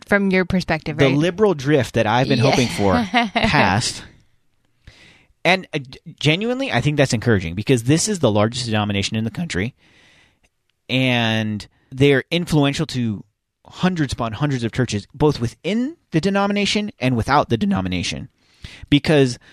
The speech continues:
Speaker 1: Right.
Speaker 2: a non-denominational church is just a Baptist church with a cool website.
Speaker 1: Hmm.
Speaker 2: But all the stuff they're using is Lifeway, which is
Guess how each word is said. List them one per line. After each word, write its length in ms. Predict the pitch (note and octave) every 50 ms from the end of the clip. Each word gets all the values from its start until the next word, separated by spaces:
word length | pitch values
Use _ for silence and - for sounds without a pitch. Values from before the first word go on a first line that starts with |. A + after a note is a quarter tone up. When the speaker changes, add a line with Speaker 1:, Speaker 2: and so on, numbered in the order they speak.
| - _ _ -
Speaker 1:
Right. 420 | G3 F#3+ G3 F#3 F#3 F3+ F3 - - -
Speaker 2:
a 60 | F#3
non-denominational 880 | D3+ D3 D#3+ F3+ G3+ F#3 E3 F3 E3 D#3+ D#3 D3 D3 D3 - - A2+ G#2
church 260 | - - C#3 A#2 -
is 80 | A2 -
just 220 | - C3+ - -
a 40 | G#2+
Baptist 520 | F#2+ - A#2+ B2 A#2+ - - G#2+ - -
church 320 | - - B2 G#2+ - - -
with 120 | - -
a 40 | -
cool 200 | - - A#2+ G#2+
website. 460 | G#2 G#2 G2 - - G#2 D#2 B1+ - _ - - _ _ _ _ - - -
Speaker 1:
Hmm. 180 | G#3 G3 F#3 - _ _ _ _ _ - B2 - _ _ -
Speaker 2:
But 140 | C3 C#3+ -
all 200 | - D3 E3+ D#3
the 80 | D3
stuff 240 | C3 - D#3+ C#3+ -
they're 100 | - A2+
using 280 | A2 A2 A#2+ A2 G#2 F#2+
is 100 | E2+ -
Lifeway, 440 | G2 F#2+ F2+ - D#2+ C2+ - F#2+ - _ _ -
which 240 | B2+ C3 - -
is 280 | A#2+ A2+ G#2+ G#2 - -